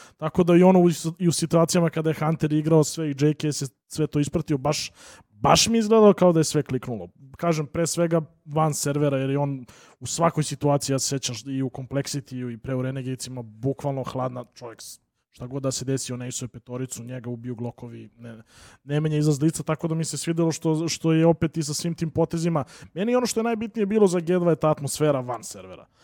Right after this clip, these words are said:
I sa svim onim i, i sprdnjama na račun ekstaza i kad su stavljali onu njegovu sliku na Twitter, stvarno je izgledalo kao da je atmosfera sjajna i da,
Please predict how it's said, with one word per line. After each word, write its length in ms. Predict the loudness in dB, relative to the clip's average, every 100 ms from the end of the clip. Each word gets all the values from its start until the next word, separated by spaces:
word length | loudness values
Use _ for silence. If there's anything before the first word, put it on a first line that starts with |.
| -20 -20 _
I 120 | -10
sa 160 | -4 -4
svim 300 | -2 -2 2
onim 280 | 2 2 -2
i, 120 | -4
i 120 | -6
sprdnjama 520 | -8 -4 -2 -2 -2
na 100 | -2
račun 380 | -2 -2 -2 -2
ekstaza 640 | -2 -4 0 0 2 -2 -4
i 60 |
kad 180 | -8 -12
su 80 | -12
stavljali 340 | -6 -4 -2
onu 140 | -4 -4
njegovu 340 | -4 -2 -2
sliku 400 | -2 -4 -6 -6
na 100 | -8
Twitter, 340 | -6 -8 -8 -10
stvarno 340 | -10 -8 -6
je 40 |
izgledalo 440 | -6 0 2 4 4
kao 220 | 4 4
da 80 | 2
je 40 |
atmosfera 440 | -4 -8 -4 -2 -2
sjajna 560 | -4 -2 0 0 -4
i 120 | -4
da, 340 | -4 -2 -2